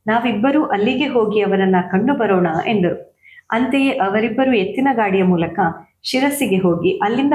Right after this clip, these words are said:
ಮುಂದೆ ಬನವಾಸಿ ತಲುಪಿದರು. ಬನವಾಸಿಯ ಮಧುಕೇಶ್ವರ ದೇವಾಲಯದ ಚಂದ್ರಶಾಲೆಯ ಮೂಲೆಯಲ್ಲಿ ಒಂದು ಕಡೆ ಶ್ರೀ ವಾಸುದೇವಾನಂದ ಸ್ವಾಮಿಯವರು ಒಬ್ಬರೇ ಕುಳಿತಿದ್ದರು.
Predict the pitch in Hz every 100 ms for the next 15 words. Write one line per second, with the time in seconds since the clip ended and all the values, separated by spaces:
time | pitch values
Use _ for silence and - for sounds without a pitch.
0 | 247 202 185 175 175 196 240 247 240 196
1 | 185 160 160 156 - - _ 214 247 277
2 | 285 302 254 214 208 214 247 254 247 208
3 | 196 196 190 190 185 185 240 277 - 226
4 | 202 190 180 180 196 175 196 196 - -
5 | - 254 294 220 190 190 - 202 190 190
6 | 240 269 269 285 294 277 277 202 196 208
7 | 185 185 214 214 269 302 294 208 208 175
8 | 170 165 -